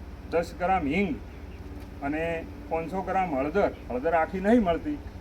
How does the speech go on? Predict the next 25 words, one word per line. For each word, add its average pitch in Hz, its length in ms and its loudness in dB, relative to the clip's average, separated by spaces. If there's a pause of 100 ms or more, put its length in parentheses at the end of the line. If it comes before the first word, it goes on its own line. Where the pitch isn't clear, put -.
એટલે 160 160 0
હળદરનો 156 520 2
પાવડર 185 400 4 (720)
અને 175 360 -2 (260)
એક 190 220 -4
કિલો 185 320 -2 (960)
તમાકુનો 190 640 4
પત્તા. 175 360 2 (320)
તમાકુના 185 480 4
પત્તા 175 320 0
આપણને 165 320 0
આઉટ 165 200 0
સિઝનમાં 170 440 -6
ના 190 180 2
મળે 147 260 2 (500)
તો 180 380 0 (120)
છીકણી 180 280 -4
પણ 160 220 -2
નાખી 175 260 2
શકાય, 131 340 -2 (440)
સૂકો 180 300 0
પણ 165 200 0
નાખી 175 300 0
શકાય 131 340 -2
એમ. 110 120 -6